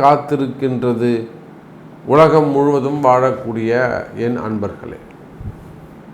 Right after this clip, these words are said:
ஏதோ ஒரு அதிசயம் நடக்கப் போகுது இந்த மாதம். ஏதாவது ஒரு நல்லது நடந்துடாதா? இல்ல ஏதேனும் ஒரு மாற்றங்கள் நிகழ்ந்துடாதா? அல்லது நல்லா போயிட்டு வந்து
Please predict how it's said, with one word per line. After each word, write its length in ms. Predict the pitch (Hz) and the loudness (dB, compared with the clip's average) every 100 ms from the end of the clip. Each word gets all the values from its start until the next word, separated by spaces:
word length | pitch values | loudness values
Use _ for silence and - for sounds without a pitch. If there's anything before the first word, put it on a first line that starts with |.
| - - - - - - - 151 | -20 -20 -20 -20 -20 -20 0 4
ஏதோ 160 | 165 214 208 | 8 10 10
ஒரு 120 | 196 175 151 | 8 6 6
அதிசயம் 600 | 170 214 208 202 196 180 | 4 -2 -2 0 2 2
நடக்கப் 340 | 175 175 156 160 | 0 -2 -4 -2
போகுது 260 | 151 160 151 | -2 0 0
இந்த 140 | 135 127 120 | -2 -2 0
மாதம். 340 | 127 139 120 - - - - - - - - - - - - - - - - - 139 | -2 -4 -8 -10 -16 -20 -20 -20 -20 -20 -20 -20 -20 -20 -20 -20 -20 -20 -18 -4 4
ஏதாவது 340 | 156 170 190 185 | 8 10 10 8
ஒரு 120 | 180 160 | 6 6
நல்லது 380 | 151 160 185 180 175 | 6 6 6 4 4
நடந்துடாதா? 720 | 156 165 160 156 147 147 170 160 117 - - - - - - | 6 6 6 8 8 10 10 10 6 -6 -18 -20 -20 -20 -4
இல்ல 160 | 180 170 147 | 2 4 4
ஏதேனும் 400 | 147 165 185 165 | 4 2 2 4
ஒரு 120 | 151 135 | 2 4
மாற்றங்கள் 640 | 135 170 175 175 175 170 160 | 4 2 0 -2 0 0 0
நிகழ்ந்துடாதா? 840 | 151 151 151 147 143 131 127 139 151 127 - - - - - - | 2 2 2 0 0 0 0 -2 -2 -6 -16 -20 -20 -20 -8 4
அல்லது 300 | 170 190 190 190 143 - - - - 113 | 6 8 8 8 6 0 -8 -16 -10 2
நல்லா 380 | 143 180 202 202 165 | 4 4 6 6 6
போயிட்டு 260 | 180 165 170 | 2 2 2
வந்து 180 | 160 | 4